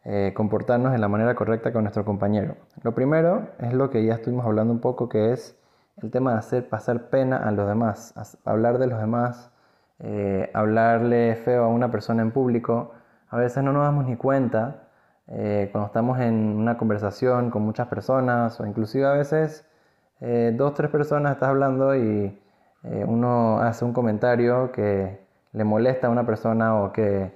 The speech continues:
le estás recordando algo malo que hizo o estás criticándolo en frente de los demás. Entonces eso es algo que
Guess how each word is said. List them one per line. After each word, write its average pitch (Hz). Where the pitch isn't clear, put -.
le 170
estás 110
recordando 117
algo 110
malo 117
que 110
hizo 117
o 101
estás 104
criticándolo 120
en 107
frente 110
de 110
los 101
demás. 123
Entonces 117
eso 127
es 127
algo 131
que 98